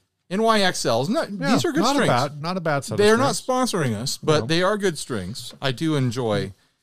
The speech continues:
Speaker 1: uh, some
Speaker 2: I got a V-knob. Did you get the V-knob or a
Speaker 1: I
Speaker 2: different
Speaker 1: got the
Speaker 2: knob?
Speaker 1: option knob. It is a V-knob. We got the same exact
Speaker 2: The same one?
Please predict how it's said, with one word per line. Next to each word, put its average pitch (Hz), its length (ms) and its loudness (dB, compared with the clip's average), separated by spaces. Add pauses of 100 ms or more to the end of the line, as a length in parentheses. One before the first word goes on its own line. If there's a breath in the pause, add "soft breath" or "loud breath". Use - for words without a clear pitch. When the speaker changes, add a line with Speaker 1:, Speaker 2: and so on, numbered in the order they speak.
(100)
Speaker 1:
uh, 104 260 0
some - 160 0
Speaker 2:
I 139 40 4
got 147 240 4
a 131 60 2
V-knob. 156 640 2
Did 135 160 -8
you 156 60 -8
get 185 160 -4
the 160 60 -4
V-knob 185 520 -4
or 139 160 -4
a - 20 -2
Speaker 1:
I 117 60 -12
Speaker 2:
different 135 160 -2
Speaker 1:
got 143 200 0
the 123 100 0
Speaker 2:
knob? 113 160 4
Speaker 1:
option 110 280 -6
knob. 98 220 -2
It 160 80 2
is 165 160 0
a 127 80 -2
V-knob. 92 400 -8
We 117 80 -6
got 139 120 -2
the 127 60 -10
same 113 240 -6
exact 95 320 -4
Speaker 2:
The - 60 -14
same 104 220 -6
one? 107 260 -6